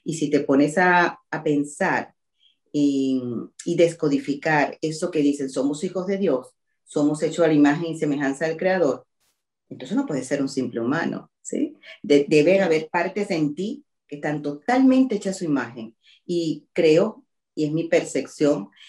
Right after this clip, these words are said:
Speaker 1: de que así como nos los ha mostrado a través de los grandes maestros que han encarnado, es solamente para decirnos, "Tú también lo puedes hacer, despierta y descúbrelo en ti, está en tu A D N". Y es, de eso me, es lo que yo trato más o menos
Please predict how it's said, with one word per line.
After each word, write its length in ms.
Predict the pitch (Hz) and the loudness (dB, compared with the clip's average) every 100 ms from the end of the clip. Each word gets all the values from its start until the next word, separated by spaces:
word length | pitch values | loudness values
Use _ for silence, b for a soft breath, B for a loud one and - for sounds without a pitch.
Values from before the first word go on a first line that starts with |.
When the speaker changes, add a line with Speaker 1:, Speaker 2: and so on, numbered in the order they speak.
| B | B
Speaker 1:
de 220 | 151 151 | -2 -2
que 240 | 151 143 - | 0 -2 -2
así 360 | 147 - 196 - | -12 -6 -6 0
como 560 | 214 196 190 196 - - | 0 4 6 4 2 -2
nos 160 | 156 | 2
los 160 | 143 147 | 2 0
ha 80 | 151 | -2
mostrado 500 | 185 - 190 185 151 | -4 -4 -2 2 0
a 60 | |
través 200 | 147 127 | 0 -2
de 60 | 135 | -2
los 100 | 131 | -4
grandes 320 | 135 180 202 | -4 -4 -4
maestros 480 | 190 165 220 - - | -2 -2 -6 -8 -12
que 100 | - | -6
han 80 | 127 | -4
encarnado, 640 | 143 175 220 185 139 165 _ b b b | -4 -4 -2 0 0 -2 _ b b b
es 160 | 156 156 | -6 -2
solamente 440 | 185 180 180 180 | 0 2 0 -2
para 180 | - 170 | -2 0
decirnos, 520 | 180 180 147 139 - | -2 -2 -2 -2 -6
"Tú 160 | - 170 | -8 -4
también 340 | 160 151 185 | -2 0 0
lo 140 | 165 - | -2 -4
puedes 300 | 123 113 117 | -8 -8 -12
hacer, 320 | - 80 - | -14 -14 -10
despierta 640 | 135 127 - 135 135 - | -6 -6 -2 0 0 0
y 40 | 151 | -4
descúbrelo 440 | 135 - 127 123 | -4 -2 0 0
en 120 | 113 | -2
ti, 220 | 156 160 b b | -6 -10 b b
está 220 | 135 143 | -4 -2
en 120 | 131 | -2
tu 80 | 139 | 0
A 80 | 123 | 0
D 180 | 123 151 | 2 2
N". 200 | 135 - | 0 2
Y 100 | 175 | 2
es, 140 | 208 | 2
de 260 | - - 180 | -4 0 2
eso 180 | 190 254 | 2 2
me, 260 | 220 - _ _ _ b | 2 0 _ _ _ b
es 140 | - 208 | 0 2
lo 120 | 214 | 4
que 140 | 180 | 4
yo 160 | 165 170 | 2 2
trato 340 | 175 165 147 | 0 0 -2
más 220 | 131 131 | -8 -8
o 80 | - | -4
menos 500 | 156 151 156 165 165 | -2 -2 -2 -4 -8